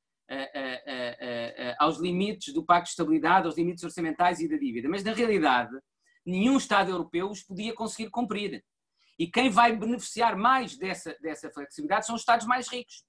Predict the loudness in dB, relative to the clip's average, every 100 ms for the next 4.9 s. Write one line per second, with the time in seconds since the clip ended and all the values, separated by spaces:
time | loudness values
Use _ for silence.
0 | _ -2 0 2 0 -2 -8 -20 _ _
1 | _ _ 2 4 2 -2 -12 -14 _ _
2 | -10 -4 -4 -2 -4 2 2 2 0 0
3 | 2 4 4 2 -4 -4 -8 -2 0 2
4 | 0 -2 -2 -2 -2 0 0 -2